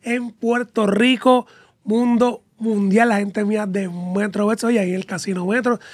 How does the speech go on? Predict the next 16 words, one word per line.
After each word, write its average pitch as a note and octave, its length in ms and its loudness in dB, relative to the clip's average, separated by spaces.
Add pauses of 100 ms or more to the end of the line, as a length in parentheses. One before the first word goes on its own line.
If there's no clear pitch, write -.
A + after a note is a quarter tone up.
(600)
Importante, A#3+ 1040 0
bajar G#3 280 0
la G#3 100 0
aplicación, G#3 560 -4
corillo, A3 460 -4
como F#3+ 160 -2
siempre G3 380 -2
digo. G#3+ 420 0 (640)
Oye, G3 240 -2
bajar F3 180 -4
la G3 120 -2
aplicación, G3+ 880 2
vaya F#3+ 260 0
al F#3+ 100 -6
Casino G3 440 -4
Metro. G#3+ 400 -2